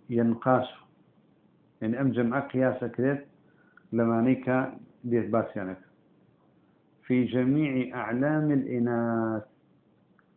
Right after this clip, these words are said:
حجنا يبو أفرد داي أني أتواني بألف تاء جمعي كي. زينب، زينبات، هند،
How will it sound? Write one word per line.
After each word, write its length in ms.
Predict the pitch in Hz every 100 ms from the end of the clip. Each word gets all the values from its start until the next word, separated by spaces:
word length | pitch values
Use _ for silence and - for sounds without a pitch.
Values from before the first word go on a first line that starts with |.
| _ -
حجنا 520 | 156 156 113 120 110
يبو 240 | 110 127
أفرد 480 | 139 123 113 139 123
داي 280 | 143 143 131
أني 380 | 139 151 - - _ _ _ _ _ _ _ _ _ _ _ _ -
أتواني 800 | 120 - 117 120 135 135 135 131
بألف 540 | 123 117 117 113 110
تاء 560 | 117 117 123 131 135 135
جمعي 360 | 120 120 104 104
كي. 280 | 104 101 - _ - - - _ _ -
زينب، 560 | 104 123 127 127 135 135 - _ _ -
زينبات، 880 | 110 110 98 95 110 117 123 131 - 120
هند، 360 | 120 127 131